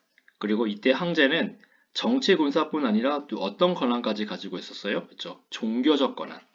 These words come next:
수도는 콘스탄티노폴리스이고,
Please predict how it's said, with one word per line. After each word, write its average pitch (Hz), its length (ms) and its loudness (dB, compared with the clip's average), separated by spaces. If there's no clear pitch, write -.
수도는 233 560 4
콘스탄티노폴리스이고, 175 1900 2